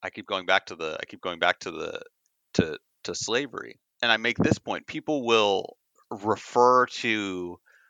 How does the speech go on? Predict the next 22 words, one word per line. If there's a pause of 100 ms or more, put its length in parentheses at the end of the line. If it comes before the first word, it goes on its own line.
(140)
pro-slavery
apologists
as (120)
kind
of (100)
men
and
women
of, (220)
of
their, (100)
of
their
time.
Same
thing
about, (140)
for
example,
pro-lynching,
pro-lynching
folks.